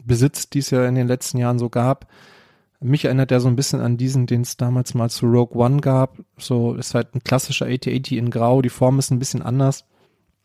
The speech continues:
Aber, ähm, ich werde mir diesen jetzt nicht kaufen, weil ich eben den alten habe. Kostet, äh, fünfzig Euro, was ich fair finde für, äh, fünfhundertsechsundachtzig Teile. Drei Minifiguren sind enthalten. Ich glaub, die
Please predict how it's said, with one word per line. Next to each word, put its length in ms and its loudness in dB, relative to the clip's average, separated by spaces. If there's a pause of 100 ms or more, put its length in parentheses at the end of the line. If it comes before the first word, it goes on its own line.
(1200)
Aber, 520 -4 (100)
ähm, 360 -6 (180)
ich 340 -16
werde 200 4
mir 120 4
diesen 240 2
jetzt 260 0
nicht 200 2
kaufen, 280 0
weil 120 0
ich 80 -8
eben 100 2
den 160 -2
alten 300 0
habe. 340 4 (1600)
Kostet, 680 0
äh, 180 0
fünfzig 520 0
Euro, 300 4
was 160 -2
ich 100 -4
fair 260 2
finde 420 2
für, 600 0
äh, 340 -4
fünfhundertsechsundachtzig 2250 -4
Teile. 400 0
Drei 220 -4
Minifiguren 500 2
sind 120 0
enthalten. 640 0
Ich 140 -12
glaub, 320 -4
die 280 -4